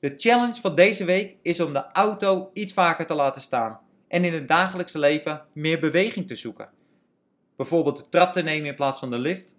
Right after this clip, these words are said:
te lopen of te fietsen naar de supermarkt in plaats van de auto. Het klinkt misschien minder sexy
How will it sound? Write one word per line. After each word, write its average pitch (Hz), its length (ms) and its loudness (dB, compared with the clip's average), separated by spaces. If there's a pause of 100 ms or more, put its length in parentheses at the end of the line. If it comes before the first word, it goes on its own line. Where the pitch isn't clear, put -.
(320)
te 180 140 2
lopen 175 440 6
of - 100 -4
te 135 100 -12
fietsen 185 600 -2 (140)
naar 147 160 0
de 139 60 -6
supermarkt 139 760 -4
in 185 160 -6
plaats 151 240 2
van 143 140 -4
de 135 60 0
auto. 196 560 0 (1160)
Het - 200 -14
klinkt 240 300 0
misschien 202 340 -2
minder 175 260 0
sexy - 460 -6